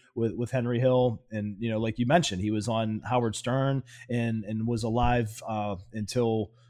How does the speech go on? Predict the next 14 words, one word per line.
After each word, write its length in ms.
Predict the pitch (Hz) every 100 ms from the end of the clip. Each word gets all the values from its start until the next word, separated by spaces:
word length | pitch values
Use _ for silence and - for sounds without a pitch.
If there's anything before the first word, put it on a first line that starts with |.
| _
not, 200 | 208 220
not 120 | 214
ridiculously 680 | 247 139 156 196 330 143 113
long 220 | 107 104
ago, 220 | 104 95 104
right? 220 | 113 127
Hey, 160 | 139
Ed, 140 | 139 139
I 20 |
forget 240 | - 143
when 100 | 127
he 120 | 117 107
passed 280 | 117 117
away 380 | 107 110 107 92